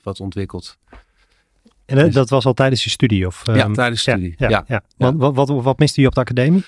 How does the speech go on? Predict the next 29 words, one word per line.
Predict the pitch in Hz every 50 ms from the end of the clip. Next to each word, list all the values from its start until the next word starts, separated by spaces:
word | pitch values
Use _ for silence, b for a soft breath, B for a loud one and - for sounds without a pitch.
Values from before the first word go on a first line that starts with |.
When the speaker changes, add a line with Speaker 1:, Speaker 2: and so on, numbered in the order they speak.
| _ _ _
Speaker 2:
Dat | - 131 151
je | 151
zou | 151 151 147 143
Speaker 1:
Eh, | 143
Speaker 2:
zeggen | 143 139 139 139 131 123 120
Speaker 1:
ja, | 117 113 110 120
de, | 110 117
eh, | 113 117 120 127 127 123 117 120 123 117 120 120 117
we | 117 110
vonden | - - 117 117 113
het | 113 110
zelf | - 120 110 107 113 107 - -
dat | - 110 104
daar | - 113 107 104
weinig | 101 107 110 113 113 110
gebeurde. | - 113 101 92 104 110 117 113 95 90
En, | 85 92 95 98 98
eh, | 95 95 95 95 95
dat | 92 101
lag | 98 101 98 95 -
ook | 101 101 -
grotendeels | - 101 98 95 - 101 92 95 92 87
aan | 101 95
onszelf, | 90 - - 95 90 87 90 87
hoor. | - 92 95 107
Dat | 104 95 92 -
we | - 95 92 87
gewoon, | - 90 90 90 90 90
eh, | 90 90 90 87 87